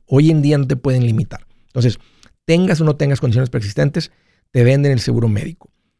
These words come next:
Andrés, ¿y si no tengo documentos? Es lo mismo. Todo esto que acabo de explicar aplica, porque no tiene nada que ver con documentos o no documentos. El, el riesgo de no tener un seguro médico y necesitar,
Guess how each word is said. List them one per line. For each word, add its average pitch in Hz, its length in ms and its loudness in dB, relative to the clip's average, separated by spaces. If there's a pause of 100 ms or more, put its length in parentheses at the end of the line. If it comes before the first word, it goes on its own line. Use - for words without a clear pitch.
(160)
Andrés, 131 260 2
¿y 131 60 0
si 135 60 0
no 143 120 0
tengo 160 220 2
documentos? 143 720 0
Es 123 120 -2
lo 131 100 4
mismo. 160 640 2
Todo 180 220 2
esto 185 140 -2
que 185 80 -2
acabo 160 200 2
de 170 40 0
explicar 143 420 -2
aplica, 143 380 -2
porque 131 180 0
no 156 80 2
tiene 196 160 2
nada 202 120 2
que - 80 -2
ver 170 100 0
con 165 140 2
documentos 139 360 0
o 135 40 -2
no 135 120 0
documentos. 123 680 -2 (480)
El, 143 180 0
el 131 160 4
riesgo 151 720 2
de 131 80 -4
no 135 100 -6
tener 139 160 -2
un 139 80 0
seguro 127 320 -2
médico 127 420 -2
y 117 40 2
necesitar, 117 640 -2